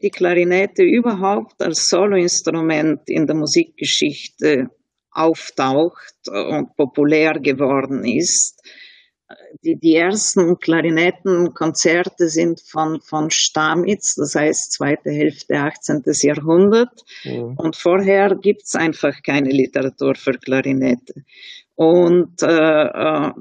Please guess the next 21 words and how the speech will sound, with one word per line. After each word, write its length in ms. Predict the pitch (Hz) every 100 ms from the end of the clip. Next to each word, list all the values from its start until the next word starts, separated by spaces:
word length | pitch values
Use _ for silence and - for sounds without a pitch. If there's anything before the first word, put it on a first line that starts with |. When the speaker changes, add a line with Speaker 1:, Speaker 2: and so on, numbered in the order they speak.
| -
Speaker 1:
ich 260 | - 139 -
glaube 440 | 160 160 175 185
auch, 140 | 185 -
dass 280 | 165 160 -
zu 180 | - 151
Brahms 440 | - 156 190 240
Lebzeiten, 1160 | - 185 - - 180 175 190 - 208 208 208 202 _ _ _
äh, 340 | - - - 127
die 180 | 170 175
Klarinette 960 | - 170 165 165 165 196 - - 185
nicht 600 | 185 180 185 202 - -
das 320 | 180 180 -
prädestinierte 920 | - 160 160 175 - 170 175 196 202 170
Soloinstrument 1300 | - 170 202 190 151 - - 147 143 135 131 127
gewesen 520 | - 127 127 131 123 -
ist. 500 | 92 120 - - _ _ _ - - - _ _
Ähm, 540 | 165 160 165 170 135 - - - -
im 360 | 143 - 180 170
Falle 720 | - - - 185 196 254 240
von 280 | - 196 190
Mühlfeld, 760 | 208 277 311 - 202 190 214